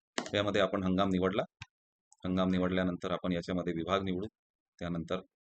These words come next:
आपला जो जिल्हा असेल, तालुका, यामध्ये आपण आता नरखेड तालुका, अ, सिलेक्ट करणार आहोत. नरखेड तालुक्यामध्ये जर मी जुनेवानी हे गाव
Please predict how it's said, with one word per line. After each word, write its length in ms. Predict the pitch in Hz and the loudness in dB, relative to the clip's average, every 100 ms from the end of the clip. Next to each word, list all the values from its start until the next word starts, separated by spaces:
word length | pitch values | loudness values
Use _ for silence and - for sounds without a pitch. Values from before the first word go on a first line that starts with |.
| _ | _
आपला 240 | 85 - 87 | -8 -2 -2
जो 120 | 90 | -2
जिल्हा 300 | 87 85 95 | -2 0 2
असेल, 240 | 95 117 139 _ _ _ _ - | 2 -2 -8 _ _ _ _ 0
तालुका, 360 | - 87 120 147 - _ _ _ _ _ _ - | 0 2 -2 -4 -10 _ _ _ _ _ _ -4
यामध्ये 280 | 104 101 104 | -2 0 2
आपण 260 | 95 107 101 | 2 0 -2
आता 220 | 92 104 - - | 0 -4 -6 -6
नरखेड 360 | 90 90 113 107 | -4 -2 0 2
तालुका, 420 | 101 92 92 92 90 - | 4 2 2 2 0 -2
अ, 180 | 87 80 | 0 0
सिलेक्ट 320 | - 85 85 | -2 -2 -2
करणार 240 | 82 82 | -4 -2
आहोत. 180 | 82 - - _ _ _ - | -4 -6 -18 _ _ _ -2
नरखेड 360 | 101 107 123 113 | 0 2 2 4
तालुक्यामध्ये 520 | 101 98 101 85 92 - - - - - | 4 2 0 0 -2 -6 -20 -20 -12 0
जर 100 | 98 | 0
मी 220 | 101 104 104 - _ _ _ _ _ _ _ _ _ 101 | 2 -2 -4 -10 _ _ _ _ _ _ _ _ _ 4
जुनेवानी 400 | 127 143 98 92 | 6 8 6 4
हे 160 | 90 | 2
गाव 220 | 80 80 | 0 0